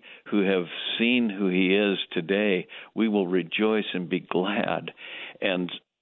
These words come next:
other people don't even like to hear about it because it makes them shudder, rightfully so. Uh, but every knee will bow and every tongue will confess, of those in heaven and on earth and under the earth. There's no question today in heaven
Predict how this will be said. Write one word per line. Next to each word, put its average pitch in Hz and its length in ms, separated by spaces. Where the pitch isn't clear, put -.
other 127 160
people 98 300
don't 113 180
even 107 140
like 104 240
to 95 80
hear 117 240
about 87 260
it 82 140
because 95 300
it 90 60
makes 98 300
them 90 160
shudder, 117 380
rightfully 98 720
so. - 320
Uh, 82 360
but 98 300
every 113 260
knee 117 220
will 104 260
bow 85 500
and 95 160
every 95 240
tongue 101 320
will 98 160
confess, 95 500
of 90 140
those 107 240
in 90 100
heaven 113 460
and 90 160
on 90 160
earth 95 280
and 90 120
under 87 240
the 85 160
earth. 82 200
There's 131 240
no 147 140
question 139 520
today 90 460
in 107 100
heaven 104 420